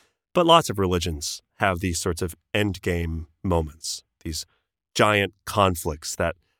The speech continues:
either end the universe or in some cases kind of reboot it and restart it. Ragnarok, Armageddon,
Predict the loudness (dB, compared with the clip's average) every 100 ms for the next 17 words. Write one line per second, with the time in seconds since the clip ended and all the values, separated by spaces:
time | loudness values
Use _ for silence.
0 | _ -2 0 2 0 2 0 0 0 0
1 | 2 0 0 0 0 0 -2 -4 -4 -6
2 | -8 -6 -6 -4 -4 -4 -2 -4 -6 -14
3 | _ -12 -10 -8 -8 -8 -10 -12 -20 _
4 | _ _ _ _ _ _ -2 0 0 -4
5 | -4 -10 _ _ -2 0 0 -2 -4 -6